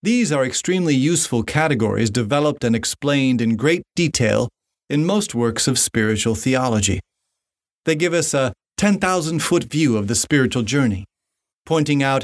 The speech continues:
how we have to go through a stage of purification from sin and sinful attachments, that's the purgative stage, in order to prepare our minds and our hearts to receive graces of light and strength that really transform us,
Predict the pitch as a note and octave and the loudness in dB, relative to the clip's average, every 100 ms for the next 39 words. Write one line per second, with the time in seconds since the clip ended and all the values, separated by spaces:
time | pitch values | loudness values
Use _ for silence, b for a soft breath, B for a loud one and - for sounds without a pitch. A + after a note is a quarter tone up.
0 | A2 C#3+ D3 C#3 D3+ - B2 D3 C#3+ - | -2 0 0 0 -2 -2 -2 0 0 0
1 | C#3 A#2+ - - C3+ C3 A#2 G#2 - D3+ | 0 0 -2 0 0 0 -2 -4 -2 0
2 | B2 A#2 - D3+ C#3+ D3+ D#3 - G#2 G2 | 0 -4 -2 0 0 -2 -4 0 0 0
3 | - C3 C3+ C#3+ G#2+ - B2+ B2 - G#2+ | 0 0 0 0 0 0 0 0 0 -2
4 | G2+ B2+ A2+ - B2+ C#3+ - _ _ _ | -2 -4 -2 -2 0 0 -4 _ _ _
5 | _ _ - A#2 - - C3 D3 B2 G#2+ | _ _ -2 0 0 -4 -2 0 0 0
6 | G2 - G#2 G2 A#2+ - _ _ _ _ | -2 -2 0 0 -2 -6 _ _ _ _
7 | _ _ - D#3 D#3+ D#3 D#3 D3+ C3 C3 | _ _ -6 -4 0 0 0 -2 -4 -8
8 | - F3 E3 C3+ B2+ D3+ D#3+ E3 C3+ B2+ | -2 0 0 0 0 0 0 0 0 2
9 | A#2+ A2+ G2 - F3 A#2+ A#2 - - _ | 0 0 -4 -4 -2 -2 -2 -6 -8 _
10 | _ _ D3 D3 D3 F#3 F3 A#2+ B2+ E3+ | _ _ 0 0 0 0 -2 -2 0 0
11 | F#3+ E3 B2+ B2+ A#2 C#3 F3+ F3+ C#3 C3 | 0 0 0 0 0 0 -2 -2 -2 0
12 | A2+ - G3 D#3+ A#2+ - C3+ B2 C#3 F#3 | 0 -2 -2 0 0 -2 -2 0 0 0
13 | F3 D#3 E3+ D#3+ - - A3 C#3 G#2+ - | 0 0 0 0 -2 -2 0 0 -2 -4
14 | - | -4